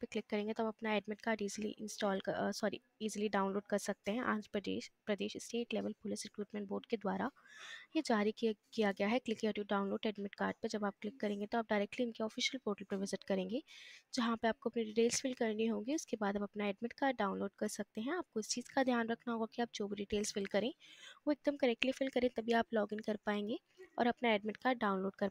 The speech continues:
पाएंगे। ऑफिशियल पोर्टल का जो लिंक है वो पीडीएफ़ में अवेलेबल है, तो पीडीएफ़ से आप डायरेक्टली पोर्टल पे विजिट करके अपना एडमिट कार्ड डाउनलोड कर सकते हैं। साथ ही यहाँ पे भी डाउनलोड एडमिट कार्ड का ऑप्शन है, तो यहाँ से भी आप डायरेक्टली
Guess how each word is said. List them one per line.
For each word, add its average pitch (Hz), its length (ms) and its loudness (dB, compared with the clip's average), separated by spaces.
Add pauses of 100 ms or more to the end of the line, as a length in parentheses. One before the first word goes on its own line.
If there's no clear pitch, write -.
पाएंगे। 202 220 0
ऑफिशियल 214 440 0
पोर्टल 214 280 -2
का 208 120 2
जो 208 120 0
लिंक 202 220 0
है 226 60 2
वो 240 160 2
पीडीएफ़ 240 360 4
में 262 100 4
अवेलेबल 202 400 2
है, 208 60 2
तो 247 120 -6
पीडीएफ़ 196 300 -4
से - 120 -2
आप 202 100 -2
डायरेक्टली 208 320 0
पोर्टल 226 240 -2
पे 208 120 -4
विजिट 196 260 -4
करके 196 340 -4 (560)
अपना 277 240 -2
एडमिट 220 260 -4
कार्ड 226 280 -4
डाउनलोड 196 380 -2
कर 208 120 0
सकते - 340 -6
हैं। 254 80 0
साथ 208 320 -2
ही 214 60 0
यहाँ 214 240 2
पे 202 80 -4
भी 208 160 -8 (100)
डाउनलोड 196 380 0
एडमिट 202 280 -4
कार्ड 226 200 -2
का - 140 -2
ऑप्शन 202 340 0
है, 254 80 -6 (540)
तो 240 60 0
यहाँ 226 200 2
से 214 140 -2
भी 220 100 0
आप 226 100 2
डायरेक्टली 220 340 0